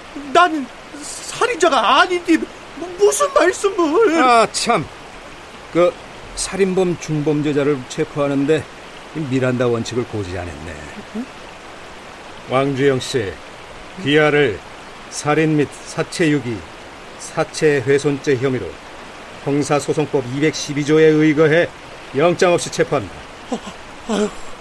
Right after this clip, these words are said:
Speaker 2: 변호인 선임 및 적부심을 청구할 수 있고 변명할 말씀이 있으면 해주시길 바랍니다. 지금 자백하면 법에 따라 자수한 거로 인정되지만 증거물들과 귀하의 신병이 경찰서로 넘어가는 순간 자수는 인정되지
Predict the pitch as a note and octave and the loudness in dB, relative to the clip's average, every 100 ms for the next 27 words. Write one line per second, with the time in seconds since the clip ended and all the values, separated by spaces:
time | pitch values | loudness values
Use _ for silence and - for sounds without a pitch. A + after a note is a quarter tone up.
0 | - - - - - - - - - - | -14 -16 -16 -16 -16 -16 -16 -16 -18 0
1 | C#3+ E3 F#3 F#3 D#3+ E3 F#3 F#3 D3 D#3 | 4 6 6 4 4 2 4 4 2 0
2 | - F3 E3 D3 E3 D#3+ D3+ - C3 - | -2 0 2 0 0 2 2 2 -4 -6
3 | G2 C3 - - - - - C#3 B2+ B2+ | -8 -8 -14 -18 -18 -16 -2 0 2 4
4 | B2+ A#2+ - B2 G#2+ A2 G#2 A2 G2 G#2 | 2 0 -2 -4 -4 -4 -4 -4 -4 -6
5 | G2 G2 F2+ D#2+ D#2 - - - B2+ C3 | -4 -6 -6 -10 -12 -14 -18 -4 2 4
6 | E3+ D3+ C#3+ D#3 D#3 D#3 D#3 A#2 E2+ - | 4 4 6 4 4 4 4 2 -4 -8
7 | A#2 B2 B2 C3 A2+ - G#2+ C3+ B2+ B2+ | -2 0 0 -2 -2 -4 -2 0 2 2
8 | A#2+ A#2 B2+ B2+ B2+ B2+ A#2+ F#2 - - | 2 2 2 4 4 2 2 -6 -12 -16
9 | - - - - - - C3 C#3 D3 C#3+ | -18 -18 -18 -18 -18 -2 2 4 6 6
10 | D3+ C#3 C#3+ C#3 C3 - C3+ C3+ C#3 C#3 | 6 4 6 6 4 2 2 4 6 4
11 | - C#3+ C#3+ C#3+ C3 B2+ C3 C3 D3 C#3 | 2 0 2 2 2 0 0 0 2 2
12 | C3 C#3+ D3 D3 D3+ D3+ E3+ E3 - - | 4 4 4 4 4 4 6 4 -2 -12
13 | - - - - - - - C#3 C3 E3 | -18 -18 -18 -18 -18 -16 -2 -2 4 4
14 | C#3 G2 B2+ D#3 D3+ D#3+ C3+ G#2+ | 4 2 2 4 4 4 4 0